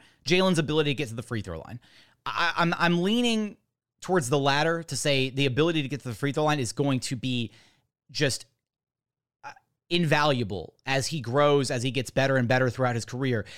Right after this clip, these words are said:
because that is the way that he can still find a way to be effective,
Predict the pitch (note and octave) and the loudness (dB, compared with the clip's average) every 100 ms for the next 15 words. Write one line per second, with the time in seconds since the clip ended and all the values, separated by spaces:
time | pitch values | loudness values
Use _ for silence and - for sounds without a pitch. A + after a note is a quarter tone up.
0 | - D#3 A#2 E3 F3 G#3 F3 C#3+ D#3 D3 | -2 0 2 2 2 0 -2 -4 0 0
1 | C3 C#3 D3+ C3 - D3 C#3+ C#3 C3 B2 | 0 -6 -6 -4 -2 0 2 2 2 0
2 | B2 A2 B2 - C#3+ B2+ A#2+ G#2+ | -2 -4 -4 -2 -2 -2 -4 -4